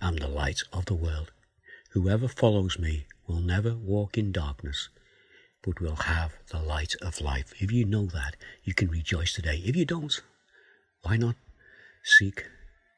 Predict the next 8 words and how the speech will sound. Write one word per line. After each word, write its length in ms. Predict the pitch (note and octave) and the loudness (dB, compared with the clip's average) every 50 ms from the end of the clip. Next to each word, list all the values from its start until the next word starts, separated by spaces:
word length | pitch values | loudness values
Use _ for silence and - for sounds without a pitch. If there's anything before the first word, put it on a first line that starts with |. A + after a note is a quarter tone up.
| _ _ _ _ _ _ _ _ _ _ _ - | _ _ _ _ _ _ _ _ _ _ _ -8
the 80 | - | -6
truth 340 | D2 - - F#2+ F2 E2 - | -2 0 2 2 2 0 0
a 60 | E2 | -2
little 240 | D2+ D#2 F2 - E2 | -2 -2 -2 -2 -4
further? 460 | D#2 - - D2+ D2 D2 D2+ D#2+ - - - _ _ _ _ _ _ _ _ - - | -6 -4 -4 -4 -4 -4 -6 -8 -10 -12 -16 _ _ _ _ _ _ _ _ -8 -2
Let's 160 | C3 B2+ - | -2 0 2
just 220 | - A2 - - | 2 2 0 0
pray. 240 | - - D2 C2+ C2+ | -4 -6 -8 -8 -8